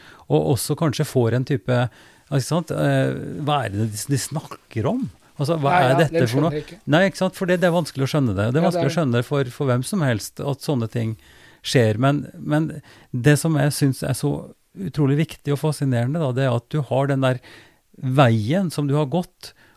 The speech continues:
Speaker 1: og som du fortsetter på nå også. Så nå har du jobbet og har en god relasjon til, til pinsevennene, og har gjort en stor jobb i radioen der. Eh, du har drevet med film og så videre, men nå er du også veldig liturgisk bevisst,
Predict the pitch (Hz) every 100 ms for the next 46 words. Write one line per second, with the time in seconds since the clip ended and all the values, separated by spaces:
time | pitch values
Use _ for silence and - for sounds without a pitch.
0 | _ 143 135 151 139 156 - 127 - -
1 | 110 160 - 147 151 - 151 143 147 139
2 | 120 - 190 127 151 147 143 147 - -
3 | - 143 160 160 131 131 143 135 139 135
4 | 120 131 143 120 - 123 120 135 127 127
5 | _ - - - 135 156 143 143 117 113
6 | 120 151 170 143 139 123 117 131 - 120
7 | 113 101 107 131 123 127 131 131 160 -
8 | _ - - _ - 131 131 127 120 123
9 | 123 107 120 110 147 160 165 135 127 139
10 | 131 147 180 139 143 143 123 151 143 151
11 | 147 - 143 143 117 131 131 _ _ _
12 | - 185 - 151 95 98 - 107 110 104
13 | - -